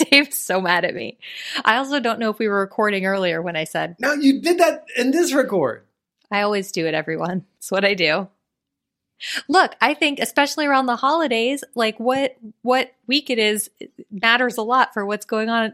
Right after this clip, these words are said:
Speaker 1: in the world, because the week before Christmas is a lot different than Hanukkah week or the week before New Year's. Or if it were really January eighth when we were recording this, like, the energy is different.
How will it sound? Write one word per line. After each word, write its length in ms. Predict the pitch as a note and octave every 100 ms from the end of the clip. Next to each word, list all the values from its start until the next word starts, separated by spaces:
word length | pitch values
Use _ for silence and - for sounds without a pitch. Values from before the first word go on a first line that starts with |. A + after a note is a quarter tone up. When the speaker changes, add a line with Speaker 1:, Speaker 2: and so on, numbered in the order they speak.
| -
Speaker 1:
in 100 | G3+
the 80 | F#3+
world, 340 | B3 B3+ A3+
because 240 | G3+ F#3+
the 100 | -
week 160 | E3+ F3+
before 220 | G3+ A#3
Christmas 400 | A#3 C#4+ C4 A#3
is 120 | G3+ G3
a 40 |
lot 240 | G3 G3
different 340 | A#3+ B3 A3 -
than 300 | F#3 F3 F3 - - _ _ E3+
Hanukkah 360 | D#3+ F3 F#3+
week 260 | G3 C4 C4+
or 120 | - F3
the 100 | D#3+
week 200 | D3+ -
before 260 | _ D#3+ D#3+
New 100 | E3
Year's. 380 | G3 B3+ D4 - - _ _ _ _ _
Or 480 | F#3+ F3 D#3+ E3+ - _
if 160 | G3+ G3+
it 100 | -
were 140 | F#3
really 280 | E3 F3 F3
January 560 | F3 E3 E3+ E3 D#3 -
eighth 260 | D#3 -
when 120 | A3
we 120 | A3 A3
were 120 | G#3+
recording 480 | G#3 - A3 A#3+ B3
this, 340 | C4+ C#4+ - _ _ _ _ _ -
like, 140 | G#3+ -
the 120 | A3+
energy 420 | B3+ C#4 A#3+ A3+
is 140 | A3+
different. 520 | - C#4 - G3 F#3